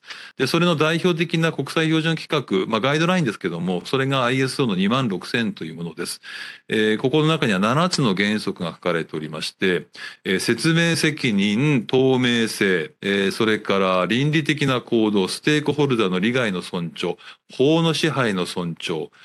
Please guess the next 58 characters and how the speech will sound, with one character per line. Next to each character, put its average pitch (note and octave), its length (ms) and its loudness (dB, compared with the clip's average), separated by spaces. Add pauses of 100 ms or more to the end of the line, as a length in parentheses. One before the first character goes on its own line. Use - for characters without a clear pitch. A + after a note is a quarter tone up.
(160)
国 A2 160 0
際 D3+ 320 0
行 D3 180 2
動 C#3+ 100 2
規 C#3+ 200 -2
範 B2+ 180 -2
の F#2 120 -2
尊 F2 300 -6
重、 F#2 200 -6
人 B2 240 -4
権 C3 160 -2
の A#2 120 -2
尊 G#2+ 280 -2
重 F#2+ 220 -2
と - 160 -14 (400)
い A2 80 0
う A#2+ 160 4
ふ B2 140 0
う A2+ 60 2
に F#2 140 2
な F2+ 140 0
っ - 20 -10
て - 180 -10
お E2 40 -2
り D#2 100 -8
ま D#2 100 -8
し - 100 -8
て、 F2 340 0 (340)
な B2 280 2
ん F#3 120 6
だ E3+ 140 4
か E3 180 2
ん E3+ 100 4
だ D#3 140 4
言 C#3+ 100 2
っ - 20 -8
て D#3 300 0
コ C3+ 200 0
ン C3+ 80 0
プ C3 160 -6
ラ C3+ 140 2
イ C#3 120 2
ア C3 100 2
ン B2+ 60 0
ス B2+ 120 -2
の B2+ 120 2
文 B2+ 300 0
化 F#2+ 200 -2
の F2+ 140 0
こ F#2+ 140 -4
の F2+ 140 -2
醸 A#2 320 2
成 C3+ 280 2
と A#2+ 100 -2
い F2+ 60 2
う E2+ 40 -4
の D#2+ 120 -8
が、 F2 300 -2